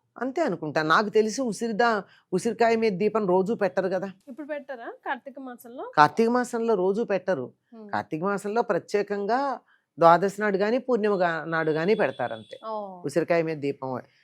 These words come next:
Speaker 1: ఏముందంటే ఓ బొడ్డొత్తి, మూడు ఒత్తులు కలిపి చేసిన బొడ్డొత్తి ఉంది, అది పెడతారు.
Speaker 2: మ్మ్.
Speaker 1: మామూలు అడ్డబొత్తేస్తే కుదరదు కదా,
Speaker 2: మ్మ్.
Speaker 1: అది పెట్టి దీపం వెలిగిస్తారు.
Speaker 2: మ్మ్.
Speaker 1: ఏముంది దానికి?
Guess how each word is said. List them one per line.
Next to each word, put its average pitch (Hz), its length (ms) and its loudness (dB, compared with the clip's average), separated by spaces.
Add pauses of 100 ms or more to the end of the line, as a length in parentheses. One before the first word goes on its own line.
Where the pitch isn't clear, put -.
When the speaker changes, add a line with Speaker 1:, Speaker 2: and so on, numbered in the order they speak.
(160)
Speaker 1:
ఏముందంటే 196 540 0
ఓ 180 160 4
బొడ్డొత్తి, 170 640 2
మూడు 165 320 0
ఒత్తులు 202 220 2
కలిపి 175 280 0
చేసిన 160 280 -2
బొడ్డొత్తి 143 480 -2
ఉంది, 180 220 -4
అది 165 140 0
పెడతారు. 139 460 -2 (200)
Speaker 2:
మ్మ్. 208 240 -16
Speaker 1:
మామూలు 175 420 0
అడ్డబొత్తేస్తే 170 680 0
కుదరదు 180 360 0
కదా, 120 340 0
Speaker 2:
మ్మ్. 214 340 -16
Speaker 1:
అది 202 160 0
పెట్టి 208 240 2
దీపం 247 340 -2
వెలిగిస్తారు. 135 680 -2 (420)
Speaker 2:
మ్మ్. 208 200 -18 (180)
Speaker 1:
ఏముంది 247 360 0
దానికి? 247 500 -4